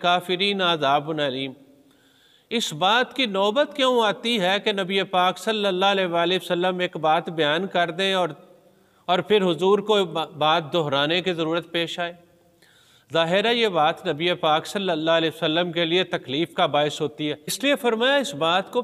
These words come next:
पहली दफ़ा ही तुम पूरी तवज्जो से और ध्यान से सुना करो।" और बतला दिया कि काफिरों के लिए बड़ा दर्दनाक अजाब है, "वलिल काफिरीन अजाबुन अलीम।" अहले इल्म ने इस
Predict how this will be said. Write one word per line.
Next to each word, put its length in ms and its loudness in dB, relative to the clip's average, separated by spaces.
पहली 300 -2
दफ़ा 220 0
ही 100 2
तुम 200 -4
पूरी 400 0
तवज्जो 420 0
से 140 -2
और 120 -2
ध्यान 340 0
से 140 -4
सुना 300 -6
करो।" 240 -10
और 160 2
बतला 460 0
दिया 240 -2
कि 140 -4
काफिरों 500 0
के 160 0
लिए 260 0
बड़ा 280 0
दर्दनाक 640 0
अजाब 360 0
है, 80 -2
"वलिल 360 0
काफिरीन 520 0
अजाबुन 500 0
अलीम।" 280 -6
अहले 280 2
इल्म 320 0
ने 200 2
इस 160 0